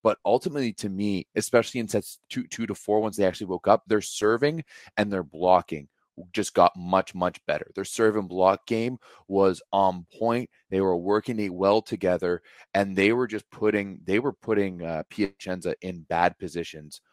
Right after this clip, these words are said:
all day long offensively, and you could really tell by how much Luca-, both Lucarelli and Leal struggled.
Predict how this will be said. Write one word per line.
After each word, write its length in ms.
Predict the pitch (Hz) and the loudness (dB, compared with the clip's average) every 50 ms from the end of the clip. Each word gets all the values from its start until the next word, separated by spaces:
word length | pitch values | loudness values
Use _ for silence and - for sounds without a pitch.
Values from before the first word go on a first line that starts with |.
| _ _ _ _ _ _ _ - | _ _ _ _ _ _ _ -2
all 220 | - 104 104 101 95 | 2 4 4 4 2
day 180 | - 87 87 | 0 0 -2
long 320 | 82 78 80 80 80 80 80 | 0 0 0 -2 -2 -2 -2
offensively, 580 | 76 73 - - 80 78 - 80 78 82 80 | -6 -6 -6 -10 -10 -10 -10 -8 -6 -4 -4
and 100 | 82 85 | -4 -6
you 100 | 87 90 | -8 -8
could 200 | - - 92 90 - - | -8 -8 -8 -8 -10 -10
really 300 | 95 104 107 101 107 98 | -4 -4 -2 -2 -2 -4
tell 320 | - - - 90 90 - _ | -4 -4 -2 -2 -2 -2 _
by 120 | - 80 76 | -4 -4 -4
how 240 | - - 92 92 | -4 -4 -4 -4
much 220 | 90 90 - - - | -4 -4 -8 -8 -14
Luca-, 180 | 98 - - 92 | -16 -14 -14 -6
both 220 | - 98 95 - _ - | -4 -4 -4 -4 _ -12
Lucarelli 460 | 101 95 - 92 90 87 85 87 82 - | -12 -10 -6 -4 -4 -4 -4 -4 -6 -2
and 200 | - 98 98 92 | -2 -2 -2 0
Leal 260 | 87 85 82 78 73 | -2 -2 -2 -2 -2
struggled. 440 | 69 - - - 76 - - - _ | -2 -6 -10 -10 -12 -12 -12 -20 _